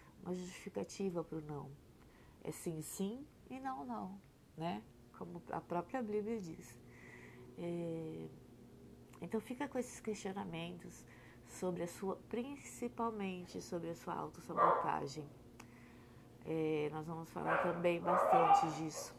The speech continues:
sobre a nossa autossabotagem. Ficou comprido o vídeo de hoje, né?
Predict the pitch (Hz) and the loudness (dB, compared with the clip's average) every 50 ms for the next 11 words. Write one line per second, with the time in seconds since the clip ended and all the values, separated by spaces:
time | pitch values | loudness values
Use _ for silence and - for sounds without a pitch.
0 | - - - - - 156 165 170 156 156 170 165 160 - 151 135 143 - - - | -16 -16 -12 -8 -2 2 2 2 4 4 2 0 2 2 2 0 0 -2 -4 -4
1 | - 147 - 147 - - 151 113 117 120 131 117 - - - - - - - - | -2 -2 -2 -2 -2 -2 -2 0 0 0 -2 -4 -8 -12 -18 -20 -20 -20 -20 -16
2 | - - - - - - - - - - - - 196 - 214 196 - 208 190 196 | -14 -14 -14 -14 -16 -18 -18 -18 -18 -8 0 2 6 6 6 8 8 6 4 6
3 | - 214 196 214 208 214 226 196 202 202 190 190 185 170 175 175 175 175 185 190 | 6 8 8 8 6 4 4 4 4 4 4 2 2 4 4 4 6 6 4 4
4 | - - 208 - - - - - - 196 196 190 196 | 2 -4 -12 -16 -20 -20 -16 -2 0 2 2 2 2